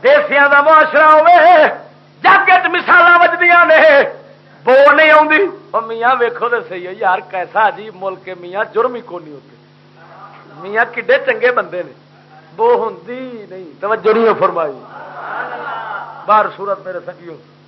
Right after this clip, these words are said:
میں ان لکم فی الانعام لعبرہ، اس آیت دی تفسیر تانوں سنائیے،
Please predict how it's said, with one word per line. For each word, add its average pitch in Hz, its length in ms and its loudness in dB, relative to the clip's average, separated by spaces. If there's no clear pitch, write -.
میں 190 320 0
ان 214 280 -18
لکم 190 560 -8
فی 175 80 -12
الانعام 165 760 -2
لعبرہ، 156 840 -2
اس 247 280 -6
آیت 208 500 -4
دی 175 80 -20
تفسیر 208 680 -18
تانوں 156 220 -14
سنائیے، 180 500 -8